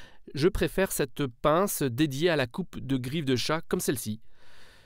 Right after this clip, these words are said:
Si vous n'avez jamais, euh, mené, euh, cette opération, un bon outil vous mettra en confiance.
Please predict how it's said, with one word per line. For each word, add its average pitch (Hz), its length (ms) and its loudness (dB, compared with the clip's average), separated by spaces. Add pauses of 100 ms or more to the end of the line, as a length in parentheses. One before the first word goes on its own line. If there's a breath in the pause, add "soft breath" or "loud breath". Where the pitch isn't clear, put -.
(100)
Si - 180 -6
vous 117 100 0
n'avez 117 200 4
jamais, 131 340 4
euh, 104 140 6
mené, 120 320 4
euh, 110 100 6
cette 123 240 -2
opération, 117 720 0
un 107 200 0
bon 175 300 2
outil 160 480 -4
vous 131 200 -4
mettra 135 300 -2
en 143 80 -2
confiance. - 600 -6